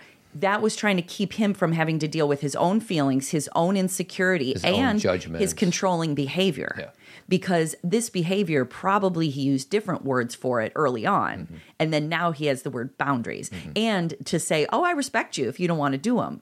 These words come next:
Speaker 1: Obviously, you don't.
Speaker 2: Mm-hmm.
Speaker 1: <laughs> Like, there's, again, the language manipulation. And this is what happens, you know, as I, I went through a big phase last year. People listening will remember that, um, you know, I talk a lot about cliques and cults.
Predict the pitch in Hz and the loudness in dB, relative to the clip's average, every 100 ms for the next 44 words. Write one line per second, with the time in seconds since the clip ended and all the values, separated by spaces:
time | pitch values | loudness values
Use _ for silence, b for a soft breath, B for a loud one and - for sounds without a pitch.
0 | _ - 311 349 - 202 170 - _ 151 | _ -2 0 0 0 0 -2 -8 _ -4
1 | 190 170 262 - - 104 85 - 202 214 | -2 0 0 0 -2 -4 -2 -2 0 0
2 | 190 208 190 - B B B 180 185 254 | 2 2 2 -2 B B B -2 0 -2
3 | 196 160 165 160 165 185 220 170 151 143 | 0 0 0 0 0 0 0 0 0 -2
4 | 127 117 92 90 - 123 - 208 240 277 | -2 -4 -4 -4 -4 -4 -2 0 0 -2
5 | 285 214 170 156 156 147 147 139 139 131 | -2 -2 0 -2 -2 -4 -4 -4 -2 -2
6 | 127 113 - B B B 165 165 151 139 | -2 -4 -8 B B B 0 0 0 0
7 | 151 143 - 143 139 135 - 143 135 131 | 0 -2 0 0 2 0 -2 -2 0 -2
8 | - 160 139 139 147 147 143 135 110 - | -4 -6 -2 0 0 0 -2 0 -2 -8
9 | - 147 135 147 180 151 139 127 123 - | -4 -2 0 2 2 2 0 -2 -4 -4
10 | 139 117 110 - 240 170 143 151 143 139 | -4 -2 -6 -4 0 0 0 -2 -2 0
11 | 143 143 117 - - 208 - - 123 - | 0 0 -2 -2 -2 -2 -2 -4 -4 0
12 | 233 196 - - - | 0 0 -2 -6 -6